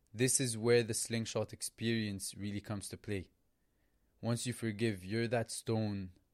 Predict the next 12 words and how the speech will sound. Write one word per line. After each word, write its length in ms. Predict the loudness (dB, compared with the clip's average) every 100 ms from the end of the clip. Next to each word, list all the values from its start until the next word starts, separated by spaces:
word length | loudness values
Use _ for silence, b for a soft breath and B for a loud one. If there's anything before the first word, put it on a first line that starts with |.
| _ -4
they're 200 | -2 2
that 340 | 0 -2 -2
band 480 | 2 4 2 0 -4
in 200 | -6 -4
that 200 | -6 -6
slingshot 580 | -6 -6 -4 -4 -4 -6
experience 560 | -12 -4 -4 -4 -6
where 380 | -4 0 0 -2 b b b b -6
the 60 |
stone 380 | -6 2 4 4
goes 260 | 4 2 2
forward 500 | 2 2 2 0